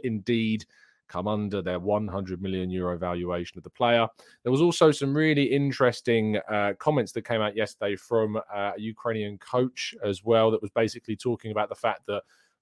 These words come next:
the idea that he was being compared to Antony is kind of ridiculous. In fact, I'll get you that.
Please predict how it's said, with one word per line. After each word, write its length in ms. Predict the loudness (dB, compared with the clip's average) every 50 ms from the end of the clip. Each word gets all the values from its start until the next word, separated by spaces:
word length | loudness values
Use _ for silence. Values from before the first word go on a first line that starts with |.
| _ _ _ _ 0
the 120 | 2 4
idea 400 | 6 6 6 4 4 4 4 4
that 180 | 4 2 2 2
he 120 | 2 0
was 120 | 0 0
being 260 | 0 0 0 0 -2 -4
compared 400 | -6 -6 -4 -2 -2 -2 -2 -4
to 160 | -6 -2 -2
Antony 520 | -2 -2 -2 -4 -2 -2 -2 -2 -2 -4 -8
is 100 | -10 -10
kind 260 | -6 -4 -4 -2 -2
of 120 | -4 -4 -4
ridiculous. 680 | -4 -2 -2 -4 -4 -2 0 2 2 2 2 -2 -8
In 120 | -8 -4 0
fact, 240 | 0 0 0 0
I'll 100 | -2 0
get 160 | 2 0 0 0
you 120 | 0 0
that. 300 | 2 0 0 0 -2 -8